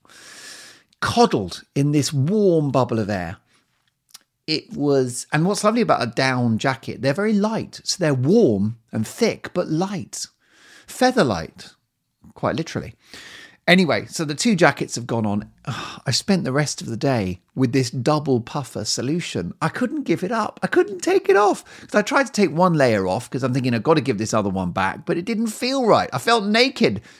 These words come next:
with just one puffer jacket. So given the fact that both of these jackets were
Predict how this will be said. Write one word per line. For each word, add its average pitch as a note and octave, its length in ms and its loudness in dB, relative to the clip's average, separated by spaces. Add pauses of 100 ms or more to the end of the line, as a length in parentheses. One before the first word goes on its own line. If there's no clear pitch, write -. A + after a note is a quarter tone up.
(120)
with C#3+ 160 4
just E3+ 260 0
one C#3+ 260 -2
puffer C3 280 -2
jacket. G#2+ 460 -2 (640)
So D#3+ 180 6
given A3+ 300 4
the G#3+ 80 4
fact C#3 380 -2
that A#2 280 -2
both C#3 300 2
of B2 40 -6
these A#2+ 200 0
jackets - 600 0 (100)
were F#2+ 480 -2